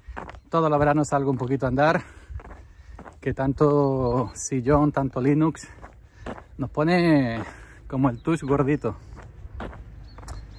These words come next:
Así que hay que moverse un poquito. Bueno, eh, simplemente quería,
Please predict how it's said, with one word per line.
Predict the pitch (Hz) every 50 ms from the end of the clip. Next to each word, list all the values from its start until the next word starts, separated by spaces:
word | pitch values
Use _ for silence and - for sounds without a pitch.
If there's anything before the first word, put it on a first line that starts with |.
| - - - -
Así | - 135 127 - 160 151
que | 135 - 170 170 165
hay | 156
que | 143 151
moverse | 147 147 156 156 - - 147
un | 139
poquito. | 143 131 120 107 123 113 - - - - - - - - - - - - - - - - - - - - - - - - - - - - - - - - - - - - - - - - - - - - - - - - - - - - - - - - - - - - - - - - - - - - -
Bueno, | 170 185 190 190 196 220 -
eh, | 202 170 160 156 143
simplemente | - 190 175 180 190 190 196 180 180 190
quería, | 170 180 170 175 175 175 175 180 160